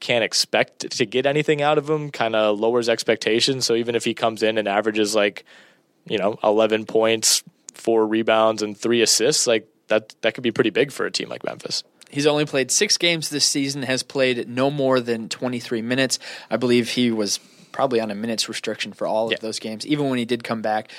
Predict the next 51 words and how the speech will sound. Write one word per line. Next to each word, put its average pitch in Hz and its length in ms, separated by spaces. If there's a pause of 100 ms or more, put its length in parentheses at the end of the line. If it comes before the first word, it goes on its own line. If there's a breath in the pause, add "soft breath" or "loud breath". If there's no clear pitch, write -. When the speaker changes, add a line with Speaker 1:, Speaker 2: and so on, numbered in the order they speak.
(220 loud breath)
Speaker 2:
So - 120
twenty-three 165 460
minutes, 131 320
probably 143 320
about 120 200
the 117 60
benchmark 113 600
to - 120
expect 110 400
out 117 140
of 110 80
him 107 120
this 113 200
Wednesday. 113 380
You 113 160
were 113 120
right, 113 240 (320 loud breath)
against 120 360
Detroit, 113 400
back-to-back 123 480
games, 113 300
Celtics, 117 540 (320 loud breath)
and 113 120
then 113 180
Detroit. 110 480 (220 soft breath)
Uh, 120 240
I 151 80
think 160 160
he 127 100
totally 131 320
can. 107 420 (360 soft breath)
Um, 113 320
the, 120 200
the 127 300
issue 185 240
that 120 140
I 127 120
have, 117 240
though, 110 220
is 107 300 (1500 soft breath)
if 147 120
you're 254 140
the 302 40
Memphis 190 320
Grizzlies, 139 400
you 131 60
have 160 180
to 165 60
be 147 140
aware 117 600
that, 113 300